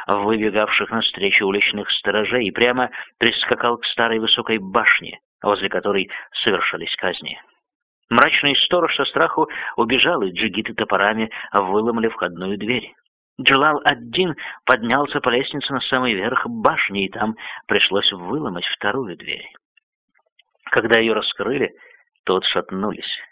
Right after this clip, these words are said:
Прямо за порогом начиналась черная пустота, а направо у стены, на небольшом железном крюке,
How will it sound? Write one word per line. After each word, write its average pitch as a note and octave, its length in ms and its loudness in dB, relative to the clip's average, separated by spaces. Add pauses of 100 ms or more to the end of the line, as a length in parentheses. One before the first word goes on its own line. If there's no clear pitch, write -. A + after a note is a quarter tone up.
(520)
Прямо C3+ 480 4 (420)
за G2 220 2
порогом A#2 460 2
начиналась G#2+ 500 2
черная G#2 540 0
пустота, G2 680 -2 (140)
а G2 200 -8 (340)
направо F#2+ 680 2
у E2+ 80 -4
стены, F2+ 640 -4 (460)
на A2 120 -2
небольшом A2+ 600 2
железном A#2 680 0
крюке, G2+ 520 -2